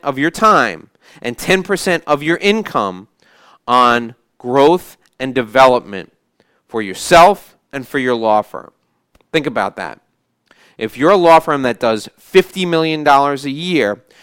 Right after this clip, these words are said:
you should be spending five million dollars a year, five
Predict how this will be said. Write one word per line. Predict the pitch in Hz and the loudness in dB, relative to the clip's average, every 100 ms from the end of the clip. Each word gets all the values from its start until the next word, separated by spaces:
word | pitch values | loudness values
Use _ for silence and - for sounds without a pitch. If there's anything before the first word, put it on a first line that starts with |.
| _ | _
you | - 147 | -14 -10
should | - 147 | -10 -10
be | 143 | -10
spending | - - 143 139 120 | -8 -4 -2 -4 -8
five | - - 165 160 170 | -14 0 6 6 6
million | 165 156 156 | 2 -4 -2
dollars | 147 139 135 135 | 0 2 0 -4
a | 135 | -10
year, | 113 92 80 82 _ _ _ _ | -10 -12 -14 -16 _ _ _ _
five | _ - 170 165 156 160 156 | _ 4 6 6 6 2 -2